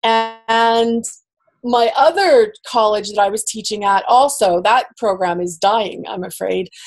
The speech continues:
And so higher education is in a bit, really bad place at the minute. So I, I hadn't done that. I'd just been doing the piano teaching business for, like,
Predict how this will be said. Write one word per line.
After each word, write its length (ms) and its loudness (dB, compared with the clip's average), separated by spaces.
And 140 0
so 320 4
higher 260 2
education 560 -2
is 100 -4
in 80 -6
a 40 -12
bit, 220 -6
really 200 2
bad 260 0
place 260 -6
at 80 -20
the 60 -10
minute. 260 -10
So 300 0
I, 200 4
I 60 2
hadn't 460 -2
done 380 2
that. 280 2
I'd 340 0
just 300 -2
been 180 -4
doing 260 -4
the 80 0
piano 500 -2
teaching 440 -6
business 400 -8
for, 180 -6
like, 340 0